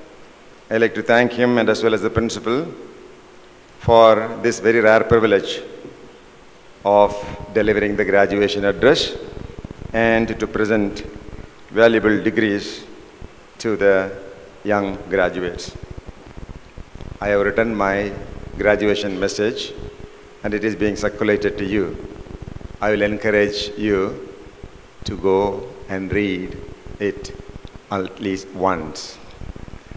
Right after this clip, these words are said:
This I have not written in twenty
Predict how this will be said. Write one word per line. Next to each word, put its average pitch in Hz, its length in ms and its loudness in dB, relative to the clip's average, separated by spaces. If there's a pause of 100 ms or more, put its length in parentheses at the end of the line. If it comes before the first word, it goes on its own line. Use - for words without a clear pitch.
(240)
This 160 240 2 (120)
I 110 100 4 (100)
have 107 200 0
not 127 220 2
written 101 460 -2 (720)
in 107 160 -2
twenty 113 320 2